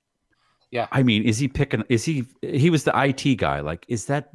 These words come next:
Speaker 2: fucking boost the Wi-Fi? What the fuck? We just made fun of him day in, day out.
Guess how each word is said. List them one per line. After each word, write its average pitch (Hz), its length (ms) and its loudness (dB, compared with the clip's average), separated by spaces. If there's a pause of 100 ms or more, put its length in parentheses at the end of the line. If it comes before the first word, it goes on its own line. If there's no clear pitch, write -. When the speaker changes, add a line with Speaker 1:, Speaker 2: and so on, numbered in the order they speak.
Speaker 2:
fucking 127 380 -8
boost 123 400 0
the 110 80 -2
Wi-Fi? 135 580 0
What 131 240 -4
the - 80 -4
fuck? 151 400 -2 (240)
We 123 100 4
just 143 220 -2
made 123 220 2
fun 110 240 0
of 98 100 0
him 87 160 -4 (380)
day 104 260 4
in, 90 160 2
day 85 220 0
out. 71 260 -6